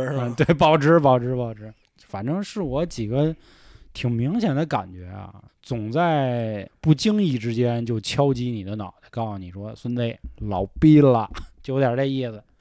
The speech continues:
Speaker 2: 当然也是十分羡慕航哥啊，
Speaker 1: 嘿。
Speaker 2: 年轻啊。
Speaker 1: <laughs> 嗯，我也，我也不是。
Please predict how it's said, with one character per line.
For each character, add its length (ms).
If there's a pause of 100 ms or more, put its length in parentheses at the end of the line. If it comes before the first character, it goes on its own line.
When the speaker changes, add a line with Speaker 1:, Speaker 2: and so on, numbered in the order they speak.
(180)
Speaker 2:
当 160
然 180 (220)
也 220
是 380
十 240
分 180
羡 240
慕 180
航 240
哥 180
啊， 140
Speaker 1:
嘿。 460 (520)
Speaker 2:
年 280
轻 180
啊。 340
Speaker 1:
<laughs> 40
嗯， 680 (480)
我 140
也， 220
我 160
也 100
不 160
是。 240